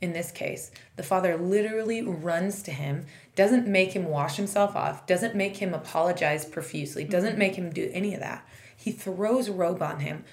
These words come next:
Speaker 1: puts his ring on to symbolize, like, "You are my son." And I just want to encourage you, if you're in a place that maybe you have been running from God, he literally is so ready to just greet you with that love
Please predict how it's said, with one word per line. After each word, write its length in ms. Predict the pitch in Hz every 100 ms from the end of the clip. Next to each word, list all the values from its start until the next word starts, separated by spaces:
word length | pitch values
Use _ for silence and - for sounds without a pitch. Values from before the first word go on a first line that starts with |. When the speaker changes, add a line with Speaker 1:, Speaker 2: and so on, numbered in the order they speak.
| - -
Speaker 1:
puts 220 | 214 208
his 220 | 233 175
ring 200 | 180 170
on 220 | 151 151
to 240 | - 185 -
symbolize, 680 | - 214 208 185 151 156 156
like, 160 | 147
"You 240 | 175 190 196
are 100 | 160
my 200 | 151 147
son." 400 | - 151 143 - - _ _ - - - - _
And 300 | 202 185 175
I 100 | 247
just 200 | 294 -
want 160 | 202 170
to 60 | 151
encourage 460 | 151 - 160 147
you, 120 | 143 147
if 180 | 175 233
you're 100 | 269
in 60 |
a 40 | 240
place 260 | - 156 -
that 120 | -
maybe 320 | 170 170 180
you 100 | 170
have 320 | 139 - 143
been 160 | 160 165
running 200 | 170 170
from 200 | - 175
God, 300 | 165 160 160 - - - -
he 220 | - 214
literally 640 | 202 190 185 175 160 151 -
is 140 | 143
so 400 | - - 156 160 151
ready 300 | 147 143 131
to 160 | - -
just 220 | 143 -
greet 420 | 170 160 160 175
you 160 | 170 160
with 140 | 160
that 240 | 151 160 151
love 380 | 160 151 170